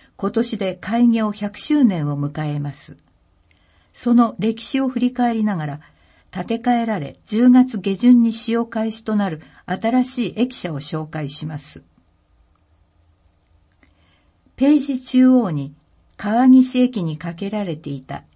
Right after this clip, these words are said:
駅名標の写真があります。制作者、制作年不詳、新駅舎に移設予定と書かれています。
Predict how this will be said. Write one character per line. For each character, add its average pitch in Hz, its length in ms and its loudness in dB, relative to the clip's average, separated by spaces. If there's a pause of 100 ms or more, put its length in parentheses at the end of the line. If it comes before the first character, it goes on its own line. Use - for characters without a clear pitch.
(120)
駅 175 300 0
名 220 240 2
標 196 380 -8 (100)
の 214 100 0
写 180 160 -6
真 190 300 -4
が 180 100 -2
あ 170 60 -4
り 165 120 -8
ま 151 140 -4
す。 - 220 -16 (880)
制 240 300 0
作 247 320 -4
者、 - 300 -14 (500)
制 269 320 2
作 247 340 -6
年 151 300 -2
不 - 140 -8
詳、 156 360 -8 (720)
新 262 420 2
駅 254 180 -2
舎 165 200 -6
に 143 260 -6
移 185 80 -6
設 226 360 -6
予 180 180 -4
定 139 320 -14
と 240 80 -6
書 220 160 -8
か 214 160 -6
れ 170 100 -6
て 156 140 -10
い 131 100 -4
ま 127 140 -8
す。 - 240 -18